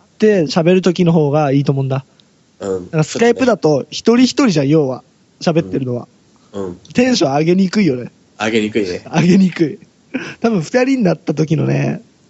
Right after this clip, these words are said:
Speaker 1: 超越ボーイズトーク生まれ変わりますから。
Speaker 2: ですね。ちょっとね、
Speaker 1: うん。
Speaker 2: ほんと超越しそうですよね。
Speaker 1: <laughs> あのね、多分ね、俺とか結構テンション高いけど、こんなんだって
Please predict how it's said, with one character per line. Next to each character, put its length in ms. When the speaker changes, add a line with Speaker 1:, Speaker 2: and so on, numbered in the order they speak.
Speaker 1:
超 180
越 220
ボ 160
ー 20
イ 40
ズ 60
ト 120
ー 20
ク 120
生 60
ま 140
れ 100
変 120
わ 40
り 80
ま 120
す 80
か 100
ら。 140
Speaker 2:
で 100
す 120
ね。 40
ち 80
ょ 40
っ 20
と 80
ね、 340
Speaker 1:
う 40
ん。 100
Speaker 2:
ほ 80
ん 40
と 60
超 280
越 120
し 80
そ 180
う 20
で 80
す 80
よ 60
ね。 40
Speaker 1:
<laughs> 80
あ 0
の 80
ね、 160
多 160
分 160
ね、 300
俺 180
と 120
か 380
結 200
構 140
テ 140
ン 40
シ 60
ョ 60
ン 40
高 220
い 80
け 100
ど、 360
こ 120
ん 120
な 80
ん 40
だ 100
っ 40
て 340